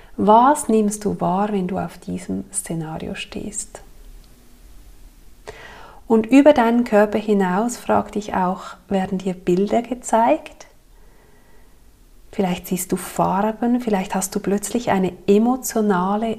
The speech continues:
Regung in dir, ein starkes Gefühl, vielleicht auch eine leise Ahnung.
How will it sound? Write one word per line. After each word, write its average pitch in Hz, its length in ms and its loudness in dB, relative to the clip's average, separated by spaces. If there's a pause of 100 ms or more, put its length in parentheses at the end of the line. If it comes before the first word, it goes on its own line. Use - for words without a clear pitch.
(140)
Regung 208 460 0
in 240 240 0
dir, 226 360 2 (2250)
ein - 100 -18
starkes 220 480 -2
Gefühl, 208 640 0 (580)
vielleicht 185 360 -6
auch 180 160 -4
eine 170 160 -2
leise 170 560 -4
Ahnung. 185 500 0